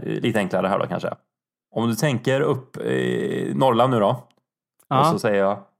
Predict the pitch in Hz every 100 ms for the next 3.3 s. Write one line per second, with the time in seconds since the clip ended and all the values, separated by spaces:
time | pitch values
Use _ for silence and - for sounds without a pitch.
0 | _ _ _ _ _ - 139 90 87 -
1 | - _ _ _ _ _ _ _ _ _
2 | _ _ _ _ _ _ _ _ - 165
3 | 143 110